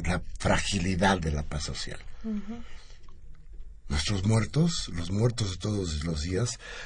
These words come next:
Speaker 1: los muertos que hace este gobierno que quiere guerrear contra su propia gente, estos los debemos a un sistema. Y ese sistema, si no lo cambiamos, muy pronto vamos a tener que hacer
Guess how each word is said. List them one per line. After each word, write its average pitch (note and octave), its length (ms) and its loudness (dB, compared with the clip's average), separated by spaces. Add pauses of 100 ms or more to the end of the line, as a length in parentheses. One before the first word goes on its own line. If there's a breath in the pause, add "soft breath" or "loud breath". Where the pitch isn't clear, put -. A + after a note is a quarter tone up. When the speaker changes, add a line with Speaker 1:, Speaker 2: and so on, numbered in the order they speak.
Speaker 1:
los G2 240 2
muertos B2 480 8
que A#2 240 10
hace B2+ 260 12
este A#2 240 4
gobierno A2 680 6
que F#2+ 140 0
quiere B2+ 460 6
guerrear G#2 460 6
contra F#2+ 360 0
su - 160 -4
propia A#2+ 480 6
gente, G#2 680 2 (1000 soft breath)
estos D#3 680 6 (420 loud breath)
los G#2+ 120 -2
debemos A#2+ 320 6
a C#3 40 4
un C3 60 8
sistema. G2 640 0 (1120 soft breath)
Y B2 80 6
ese A#2 180 4
sistema, G2 400 0
si F#2+ 140 0
no B2 100 6
lo C3 140 4
cambiamos, G#2 680 4 (1500)
muy G2 220 0
pronto F2+ 360 0
vamos F#2 240 0
a E2 60 -4
tener E2+ 240 -4
que D#2+ 100 -2
hacer E2+ 260 -2